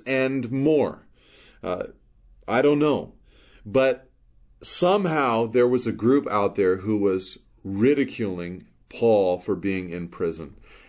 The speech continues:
And Paul just simply says in verse eighteen, in his response of, of all of this, he says, "Well, uh, what, what then? What should I make of all of this? Only that in every way, whether in pretense or in truth, Christ is proclaimed, and in that I rejoice." You know, the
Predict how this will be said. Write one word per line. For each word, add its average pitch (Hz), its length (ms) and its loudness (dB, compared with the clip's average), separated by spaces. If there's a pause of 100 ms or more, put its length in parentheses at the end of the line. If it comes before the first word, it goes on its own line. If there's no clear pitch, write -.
And 101 280 -4
Paul 123 220 4
just 104 280 -6
simply 104 320 -2
says 101 340 2
in 95 140 -4
verse 98 280 0
eighteen, 101 500 -4
in 92 120 -8
his 95 220 -8
response 101 640 -4
of, 90 280 -2
of 98 160 -4
all 107 240 2
of 98 120 -4
this, 113 300 2
he 107 160 -6
says, 101 300 0
"Well, 131 360 0 (400)
uh, 95 280 -2 (200)
what, 135 420 2
what 139 360 0
then? 104 300 -2
What 156 180 2
should 151 240 -2
I 123 100 0
make 120 280 -2
of 110 100 0
all 113 180 4
of 110 140 2
this? 113 260 2
Only 165 420 4
that 127 160 2
in 113 120 4
every 131 260 4
way, 101 220 4
whether 104 320 2
in 101 120 -4
pretense 131 640 -2
or 123 120 -2
in 113 80 -2
truth, 92 400 -4
Christ 127 640 -2
is 123 140 -2
proclaimed, 85 760 -6
and 92 220 -10
in 110 400 -6
that 85 320 -6
I 87 100 -8
rejoice." 85 640 -4
You 113 80 -4
know, 123 120 2
the 113 240 2